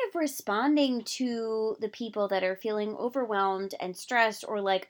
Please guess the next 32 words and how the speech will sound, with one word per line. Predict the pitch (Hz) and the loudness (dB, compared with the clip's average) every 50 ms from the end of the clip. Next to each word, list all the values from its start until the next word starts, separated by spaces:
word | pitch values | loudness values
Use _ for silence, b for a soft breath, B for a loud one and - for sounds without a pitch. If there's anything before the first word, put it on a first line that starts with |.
| _ - | _ -2
"I | 196 202 | 0 0
don't | 208 214 220 | 2 0 0
even | 220 208 208 208 | 0 0 0 2
know," | 208 208 202 190 180 170 170 185 - - | 4 6 8 8 8 8 6 4 4 4
about | - 202 180 202 196 196 196 196 - b b b b b b b | 2 4 8 10 10 10 10 10 8 b b b b b b b
finishing | _ - 294 294 311 320 285 - 294 254 226 | _ -2 0 0 2 0 0 0 0 2 4
out | 214 208 - | 4 2 2
the | - 214 | 2 0
rest | 196 190 185 165 190 196 - - - - | 2 6 6 6 6 4 2 -4 -2 4
of | - 202 196 196 196 196 | 6 8 8 8 6 4
twenty | - - 202 190 185 190 | 0 -4 -2 -2 -2 -2
twenty-two | - - 185 180 175 180 - 294 339 320 285 254 247 254 262 262 B B B B B B B B B - | -4 -6 -6 -6 -6 -4 -2 0 2 2 4 4 2 2 0 -2 B B B B B B B B B 4
and | 277 302 302 302 302 302 302 302 285 285 - - - | 6 8 8 8 8 8 8 6 6 4 2 -4 -6
figuring | - 339 349 330 302 440 480 494 466 381 247 | -2 0 0 2 4 4 4 4 4 4 2
out | 208 202 202 208 208 - - | 4 4 4 4 4 2 0
how | - - - - 262 302 359 415 392 311 | -4 -8 -2 2 2 2 4 2 0 -2
do | 262 - 247 262 269 294 311 311 | -4 -4 0 2 4 4 4 4
you | 247 208 202 233 277 294 262 196 196 233 | 2 0 2 4 4 6 6 6 4 4
finish | - - 220 208 240 254 - 254 | 2 0 0 0 0 0 2 4
out | 202 190 202 196 - | 4 4 4 2 -2
the | 202 | -6
year | 196 180 180 214 240 220 180 135 131 135 117 190 202 - _ _ _ _ _ _ _ _ _ _ _ _ _ | -6 -6 -6 -6 -4 -2 0 0 2 2 0 -2 -4 -8 _ _ _ _ _ _ _ _ _ _ _ _ _
when | 220 240 277 277 | 4 6 8 8
you're | 294 311 302 285 | 8 8 6 2
feeling | - 302 320 370 349 311 294 294 294 - | 0 2 2 4 4 4 6 4 4 4
all | - - 226 240 247 254 | 6 8 8 8 8 4
of | 247 226 | 0 -2
these | 214 226 214 208 190 - | -2 -4 -6 -6 -4 -2
things, | - 254 208 147 104 - - - - | 2 2 2 2 0 -2 -8 -4 2
right? | 202 190 214 277 339 - - _ _ _ - | 4 4 4 4 2 0 -6 _ _ _ 2
Like, | 240 262 262 247 240 - - _ - - _ | 6 6 8 6 6 2 -4 _ -20 -20 _
how | - - - 277 294 302 311 320 320 320 320 330 330 294 | -12 -6 2 6 8 8 10 10 8 8 8 6 4 2